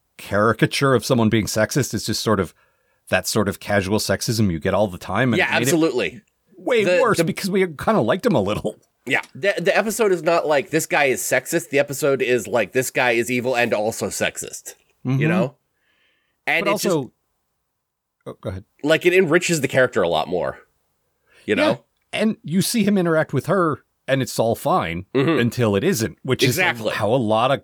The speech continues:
Speaker 1: those kind of guys are. You
Speaker 2: Uh,
Speaker 1: know?
Speaker 2: exactly. It's just, "Ah, this is
Speaker 1: Like,
Speaker 2: working absolutely perfectly. Oh, it's not. I'm
Speaker 1: you
Speaker 2: gonna
Speaker 1: were
Speaker 2: freak out now."
Speaker 1: You were my devoted girlfriend, and therefore I have no problem with women.
Speaker 2: Mm-hmm.
Speaker 1: Oh no, now I'm the most divorced man in the galaxy.
Speaker 2: And as long as you stay, uh, my devoted girlfriend, we won't have any problems here.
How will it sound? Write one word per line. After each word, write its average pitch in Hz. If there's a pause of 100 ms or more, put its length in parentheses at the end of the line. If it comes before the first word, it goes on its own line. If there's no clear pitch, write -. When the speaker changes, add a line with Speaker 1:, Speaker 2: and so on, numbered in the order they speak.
Speaker 1:
those 131
kind 143
of 139
guys 160
are. 190
You 85
Speaker 2:
Uh, 120
Speaker 1:
know? 147
Speaker 2:
exactly. 123
It's 95
just, 131
"Ah, 151
this 117
is 143
Speaker 1:
Like, 117
Speaker 2:
working 127
absolutely 107
perfectly. 98
Oh, 123
it's 101
not. 107
I'm 107
Speaker 1:
you 123
Speaker 2:
gonna 143
Speaker 1:
were 117
Speaker 2:
freak 127
out 110
now." 85 (520)
Speaker 1:
You 110
were 120
my 110
devoted 101
girlfriend, 110
and 107
therefore 101
I 104
have 98
no 104
problem 120
with 127
women. 156 (220)
Speaker 2:
Mm-hmm. 120 (960)
Speaker 1:
Oh 123
no, 151
now 127
I'm 151
the 131
most 131
divorced 143
man 151
in 160
the 156
galaxy. 160
Speaker 2:
And 139
as 139
long 170
as 165
you 160
stay, 185
uh, 110
my 104
devoted 107
girlfriend, 107
we 123
won't 131
have 131
any 135
problems 123
here. 87